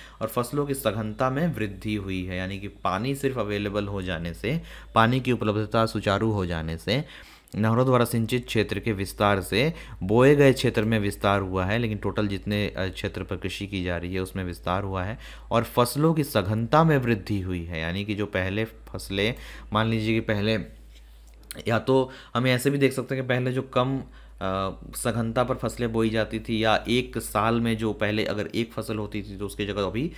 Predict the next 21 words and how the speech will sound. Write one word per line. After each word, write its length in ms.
दो 120
या 120
तीन 240
फसलें 380
भी 200
हो 120
रही 200
है। 60
यहाँ 220
की 80
पारंपरिक 560
फसलें 360
जो 100
थी 100
पहले 320
चना, 400
बाजरा 480
और 120
ग्वार 320
वगैरह 340
थी, 240